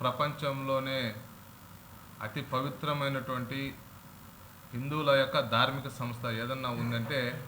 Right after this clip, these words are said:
భగవంతుడు కొలువై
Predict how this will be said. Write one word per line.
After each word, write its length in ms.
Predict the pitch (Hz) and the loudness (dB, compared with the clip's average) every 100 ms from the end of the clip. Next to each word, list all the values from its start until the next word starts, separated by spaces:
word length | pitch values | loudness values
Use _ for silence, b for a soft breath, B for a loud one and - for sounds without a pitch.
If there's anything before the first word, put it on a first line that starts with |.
| - - - - - - - - - - - - - - - - - - - - 113 | -12 -16 -18 -18 -18 -18 -18 -18 -18 -16 -16 -18 -18 -18 -18 -18 -18 -18 -18 -12 0
భగవంతుడు 560 | 117 127 143 143 143 135 113 110 - - - | 0 2 2 2 0 2 0 -4 -12 -12 -4
కొలువై 320 | 131 139 | 0 2